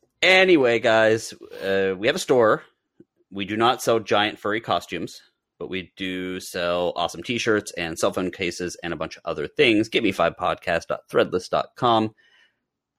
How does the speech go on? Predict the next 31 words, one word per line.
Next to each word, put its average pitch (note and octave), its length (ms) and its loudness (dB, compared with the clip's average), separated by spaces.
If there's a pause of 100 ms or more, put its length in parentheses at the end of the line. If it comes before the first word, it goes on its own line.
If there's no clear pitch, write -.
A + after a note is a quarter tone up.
(560)
You F3+ 220 -2
can, D#3 160 4
of B2+ 100 0
course, A#2 340 4 (320)
check - 360 0
out G2 260 2
Ten A#2 180 0
Steps - 320 -2
to F2 220 -10
Finding E2+ 420 -2
Happy F2 500 -6 (220)
and E2+ 240 -6
pre-order E3+ 520 4
it - 160 0 (340)
on E2 280 2
Amazon F2+ 680 -4 (100)
using D#3+ 480 0
our G#2+ 320 2
Amazon B2 460 2
affiliate E3 440 -4
link, E2 300 -8
which G#2 200 -8
is D#3 180 -6
available E2+ 580 -4 (200)
in E3+ 160 -2
the F#2 80 -4
feed E2+ 400 -4 (100)
of D#2+ 240 -10 (360)
this E2+ 300 -6
particular F2 500 -2
episode, C#3+ 400 4